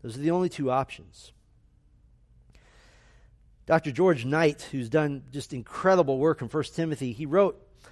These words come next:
quote, "The life of obedience is an outcome of one's awareness of the responsibility to do what God asks believers to do." What does he mean? It means that if you're testing your conscience continually in all your interactions with others,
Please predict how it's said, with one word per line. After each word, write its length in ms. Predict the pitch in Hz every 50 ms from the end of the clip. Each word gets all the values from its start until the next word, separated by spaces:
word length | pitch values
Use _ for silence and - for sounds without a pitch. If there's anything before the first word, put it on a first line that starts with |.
| - _ _ _ _ _ _ _ _ _ _ _ _ _ _ _ -
quote, 300 | - 226 240 240 220 170
"The 100 | 196 190
life 460 | 175 180 196 214 285 311 269 - -
of 160 | 254 226 180
obedience 760 | 214 202 170 190 226 233 226 208 170 156 151 151 - - - -
is 200 | - 190 156 170
an 140 | 185 185 151
outcome 640 | 165 196 226 240 - - - 180 175 165 160 165 170
of 300 | - - 160 147 123 139
one's 320 | 175 208 247 247 214 180
awareness 880 | 190 170 151 165 196 220 233 226 196 156 143 147 139 - - - - - -
of 100 | 165 165
the 80 | 165 156
responsibility 1080 | 156 170 147 - - - 180 185 220 233 - - 190 208 190 175 175 170 160 170 170 160
to 100 | 151 139
do 300 | 110 131 165 196 214 208
what 200 | 202 226 196 139
God 440 | 143 147 143 143 143 147 143 143 -
asks 460 | 160 147 147 151 143 - - - -
believers 640 | - 156 170 151 143 135 127 117 127 123 113 - -
to 120 | - 147
do." 320 | 143 160 196 180 135 95 - _ _ _ _ _ _ _ _ _ _ -
What 80 | -
does 100 | 165 151
he 80 | 160 180
mean? 360 | 180 190 180 143 113 101 90 _ _ - - _ _ _ _
It 80 | - 131
means 300 | 139 175 202 220 196 151
that 100 | 180 165
if 140 | 151 - -
you're 80 | 147
testing 520 | - - - 202 202 - - - 226 208 208
your 100 | 208 196
conscience 560 | - - 175 165 160 - - 143 127 120 -
continually 680 | - 156 151 139 - 196 196 185 165 139 127 127 127 139
in 200 | - 139 131 -
all 240 | - 151 156 175
your 160 | 190 202 214 208
interactions 640 | 190 175 175 170 165 156 151 - - 147 131 123
with 120 | 131 127
others, 380 | 160 190 185 160 135 131 -